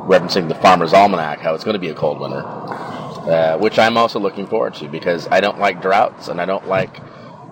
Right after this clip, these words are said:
uh, I don't wanna have the wildfire thing that happened this last summer when the entire city was taken over by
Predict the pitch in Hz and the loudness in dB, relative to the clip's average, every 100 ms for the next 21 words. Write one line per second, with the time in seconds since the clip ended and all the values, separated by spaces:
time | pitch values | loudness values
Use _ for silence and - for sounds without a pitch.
0 | - 95 92 90 87 90 107 104 104 95 | -2 4 6 6 4 2 0 -2 -4 -6
1 | 90 95 110 120 101 90 90 85 82 82 | 0 2 2 0 -2 -2 -6 -12 -4 -4
2 | 78 78 73 80 76 - 82 78 78 73 | -4 -10 -2 -2 -2 -4 -4 -4 -6 -4
3 | 82 80 80 98 90 - 92 85 82 - | -4 -4 2 4 4 0 -4 -2 -6 -8
4 | - - - - - - - - - 98 | -14 -14 -12 -12 -12 -14 -6 2 2 4
5 | 95 98 92 85 82 | 2 2 2 2 0